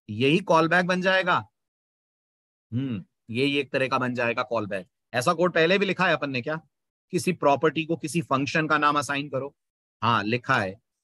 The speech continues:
जब हमने dom लेवल वन की इवेंट हैंडलिंग की थी, जब हमने dom लेवल वन की इवेंट हैंडलिंग की थी, हमने कुछ ऐसा लिखा था, x dot on click is equals to,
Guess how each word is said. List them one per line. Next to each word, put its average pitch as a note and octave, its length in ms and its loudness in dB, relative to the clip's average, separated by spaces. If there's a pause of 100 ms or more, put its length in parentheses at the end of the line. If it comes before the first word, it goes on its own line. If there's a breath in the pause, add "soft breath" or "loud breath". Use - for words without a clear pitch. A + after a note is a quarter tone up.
जब B2+ 160 2
हमने C#3 280 2
dom C#3 380 2
लेवल C#3 360 2
वन C#3 220 0
की D3+ 160 -6
इवेंट C3+ 220 -4
हैंडलिंग A#2+ 280 -2
की G#2+ 140 -12
थी, F#2 220 -18 (540)
जब A#2+ 140 2
हमने C3 280 2 (100)
dom C#3+ 360 2
लेवल C3+ 440 2 (100)
वन D3+ 240 0
की E3+ 160 -6 (100)
इवेंट C#3+ 300 -2
हैंडलिंग B2 300 -2
की G#2+ 140 -12
थी, F#2 220 -20 (300)
हमने B2 180 2
कुछ C#3 180 0
ऐसा C#3+ 200 2
लिखा C#3+ 220 0
था, G3 200 4 (180)
x E3+ 260 -2 (100)
dot D3+ 280 4 (140)
on C#3+ 260 -2
click C3 240 -2 (1500)
is D3 240 -2
equals D#3+ 600 2
to, C#3 160 0